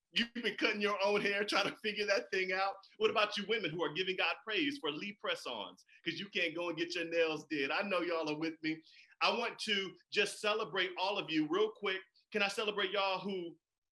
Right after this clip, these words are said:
know you need God to help you because you've been spending way too much money on Amazon lately?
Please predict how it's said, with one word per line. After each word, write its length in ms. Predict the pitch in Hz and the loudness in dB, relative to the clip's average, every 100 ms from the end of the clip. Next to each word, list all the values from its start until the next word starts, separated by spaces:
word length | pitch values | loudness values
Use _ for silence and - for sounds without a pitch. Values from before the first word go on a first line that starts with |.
| - | -10
know 260 | 160 214 | -2 2
you 200 | 220 196 | 2 -2
need 380 | 196 202 202 156 120 | -4 -4 -4 -4 -2
God 380 | 170 160 135 - _ _ _ _ - | 0 2 0 -4 _ _ _ _ 0
to 120 | 160 | 2
help 400 | 151 196 214 208 | 4 4 4 0
you 160 | 165 151 | -2 -2
because 300 | 151 165 151 | 0 -2 -2
you've 140 | 214 | -2
been 100 | 202 | -2
spending 480 | 196 - 180 160 135 | -4 -2 -2 0 -2
way 240 | 139 170 180 | 0 0 -2
too 200 | - 196 | -6 -6
much 260 | 180 180 | -4 -2
money 260 | 165 165 160 | 0 2 0
on 180 | 135 135 - | -2 -4 -4
Amazon 680 | 160 151 139 127 123 120 127 | -2 0 -2 -2 -4 -4 -6
lately? 440 | 127 110 101 92 | -6 -6 -10 -12